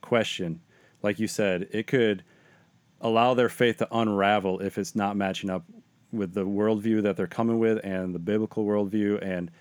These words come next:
and you mentioned credibility and even fake news. And we live in a time where what is credible? What is,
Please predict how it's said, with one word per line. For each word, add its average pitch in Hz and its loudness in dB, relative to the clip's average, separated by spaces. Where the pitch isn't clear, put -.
and 113 0
you 123 0
mentioned 131 0
credibility 127 2
and 101 0
even 101 0
fake 135 0
news. 120 2
And 98 0
we 107 2
live 123 2
in 120 2
a 107 2
time 117 0
where 101 2
what 127 2
is 127 4
credible? 95 0
What 123 2
is, 135 2